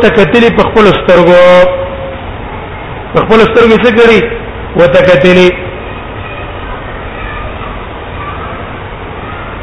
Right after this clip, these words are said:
خطیه څه ته وایي؟ خطیه.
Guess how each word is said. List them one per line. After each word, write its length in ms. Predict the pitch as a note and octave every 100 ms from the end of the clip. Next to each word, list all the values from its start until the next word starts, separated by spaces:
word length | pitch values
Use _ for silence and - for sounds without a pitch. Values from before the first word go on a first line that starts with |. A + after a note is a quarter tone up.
| - -
خطیه 360 | F#3 A3+ B3+ D#4
څه 160 | D4+ D4
ته 60 | B3
وایي؟ 180 | G#3 F3 C#3+ - - - - - -
خطیه. 440 | G3 G#3 G#3 G3+